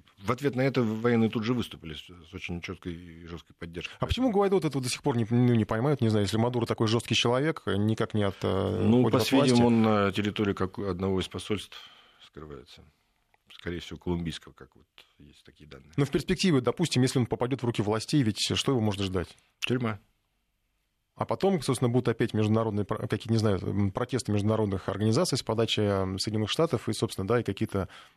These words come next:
Speaker 2: да, санкции, ужесточение санкций.
Speaker 1: Абсолютно.
Speaker 2: Вообще для Венесуэлы есть что-то еще хуже, что-то еще хуже, чем уже есть, может быть?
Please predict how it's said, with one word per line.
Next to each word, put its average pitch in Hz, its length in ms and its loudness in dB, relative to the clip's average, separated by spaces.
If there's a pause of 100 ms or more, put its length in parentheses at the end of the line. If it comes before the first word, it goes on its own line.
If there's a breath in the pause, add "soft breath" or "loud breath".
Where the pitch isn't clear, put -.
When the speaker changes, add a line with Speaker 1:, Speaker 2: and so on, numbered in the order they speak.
Speaker 2:
да, 95 200 -2
санкции, 127 600 0
ужесточение 113 600 0
санкций. 110 320 -4
Speaker 1:
Абсолютно. - 180 -14
Speaker 2:
Вообще 151 240 0
для 127 240 2
Венесуэлы 131 520 4
есть 175 200 4
что-то - 240 0
еще 117 200 0
хуже, 131 400 2
что-то 120 260 -2
еще 110 140 0
хуже, 156 220 2
чем 117 200 2
уже 110 160 2
есть, 101 240 0
может 120 240 0
быть? 82 240 -12